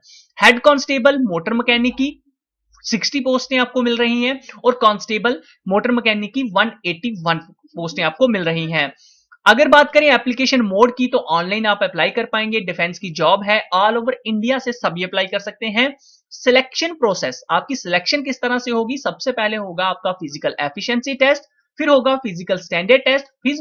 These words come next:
होगा आपका रिटन टेस्ट और होगा एक प्रैक्टिकल स्किल टेस्ट, फिर होगा मेरिट लिस्ट निकलेगी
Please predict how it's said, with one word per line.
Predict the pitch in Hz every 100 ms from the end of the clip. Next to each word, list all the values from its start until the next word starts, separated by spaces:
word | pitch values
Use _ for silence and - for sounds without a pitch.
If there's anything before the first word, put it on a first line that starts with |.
| 240
होगा | 208 208
आपका | 202 190 202
रिटन | 165 160 254
टेस्ट | 254 277 - _ - -
और | 208
होगा | 196 196 208
एक | 208 _
प्रैक्टिकल | 170 170 180 202
स्किल | 202 - 269
टेस्ट, | 262 277
फिर | _ 240
होगा | 240 208 208
मेरिट | 175 143 151 233 240
लिस्ट | 247
निकलेगी | 240 233 240 240